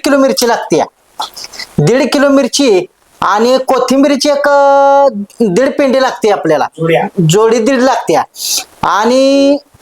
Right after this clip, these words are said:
Speaker 1: अ, दुसरी गोष्ट आपल्याला त्यासाठी लागणार आहे जिरं पाव-, जिरं आहे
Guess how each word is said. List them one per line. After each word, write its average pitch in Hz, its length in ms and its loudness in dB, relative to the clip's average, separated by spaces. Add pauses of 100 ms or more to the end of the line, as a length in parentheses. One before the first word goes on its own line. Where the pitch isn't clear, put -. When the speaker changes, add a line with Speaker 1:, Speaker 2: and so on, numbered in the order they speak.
(280)
Speaker 1:
अ, 190 60 0 (680)
दुसरी 202 360 -2
गोष्ट 254 280 -2
आपल्याला 254 840 0 (380)
त्यासाठी 247 440 -2
लागणार 240 360 0
आहे 240 400 -2 (160)
जिरं 247 200 2
पाव-, 262 360 0
जिरं 233 240 0
आहे 202 180 2